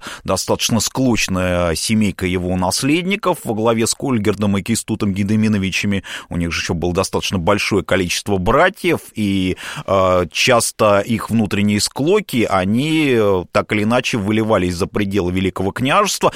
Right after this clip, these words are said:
в том числе и касались Москвы. В тысяча триста сорок пятом году, например, когда,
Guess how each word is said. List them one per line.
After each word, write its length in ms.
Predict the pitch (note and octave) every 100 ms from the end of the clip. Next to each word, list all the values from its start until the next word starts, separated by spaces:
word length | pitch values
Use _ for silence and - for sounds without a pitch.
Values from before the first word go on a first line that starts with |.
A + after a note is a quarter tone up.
| -
в 60 |
том 100 | C3+
числе 200 | C3+ D3
и 20 | C3+
касались 560 | C3 - C3+ B2 -
Москвы. 460 | B2 D3+ - F#2+ C2+ - -
В 60 | -
тысяча 160 | B2 -
триста 240 | B2+ -
сорок 220 | - A2+
пятом 260 | - F#3+ -
году, 240 | A#2 A#2 A#3+
например, 380 | G#3+ A#2+ A2+
когда, 480 | F2+ G#2+ G2+ G#2 F#2+